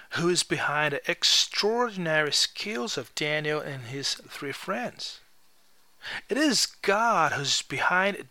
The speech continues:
Daniel's ability, uh, in entering the secret of Nebuchadnezzar's dream.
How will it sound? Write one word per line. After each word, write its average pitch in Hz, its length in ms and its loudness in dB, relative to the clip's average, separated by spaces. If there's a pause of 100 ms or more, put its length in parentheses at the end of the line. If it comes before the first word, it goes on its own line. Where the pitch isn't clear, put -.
Daniel's 190 880 -2
ability, 151 760 -4 (680)
uh, - 600 -6 (320)
in 147 180 -6 (120)
entering 160 680 0
the 123 100 -4
secret - 720 4
of 135 280 -8
Nebuchadnezzar's 135 1160 -2
dream. 101 400 -10